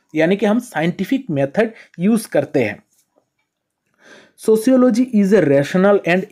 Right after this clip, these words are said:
empirical science। सोशियोलॉजी जो है ये एक रेशनल है। रेशनल यानी कि ये एक लॉजिकल इन्फरेंस है। हम लॉजिक यूज़ करके हम सोशियोलॉजी को स्टडी करते हैं।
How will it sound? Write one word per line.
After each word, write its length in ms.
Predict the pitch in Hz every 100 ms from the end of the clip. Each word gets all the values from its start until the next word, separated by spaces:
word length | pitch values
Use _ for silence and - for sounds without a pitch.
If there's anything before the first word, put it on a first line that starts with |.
| 151
empirical 560 | 151 147 147 143 185
science। 420 | - - 113 - - - _ - - _ _ -
सोशियोलॉजी 580 | 233 233 269 262 226 220
जो 220 | 147 151
है 220 | 127 - _ _ -
ये 200 | 202 233
एक 140 | 233
रेशनल 640 | 156 143 147 - 190 185 151
है। 200 | 117 - _
रेशनल 540 | 120 139 147 202 220 233 165
यानी 280 | 160 175
कि 220 | 185 277 285 - _
ये 140 | 190 240
एक 140 | 247
लॉजिकल 640 | 175 143 151 147 190 240 220
इन्फरेंस 720 | 190 160 143 175 170 156 143
है। 180 | 110 - _ _ _
हम 160 | 190 208
लॉजिक 640 | 165 156 165 156 160 233 190
यूज़ 360 | 170 202 208
करके 300 | - 175 202
हम 180 | 185 208
सोशियोलॉजी 720 | 214 160 147 175 165 160 175
को 140 | 208
स्टडी 380 | 202 - 139 147
करते 340 | 143 147 127 113
हैं। 160 | 110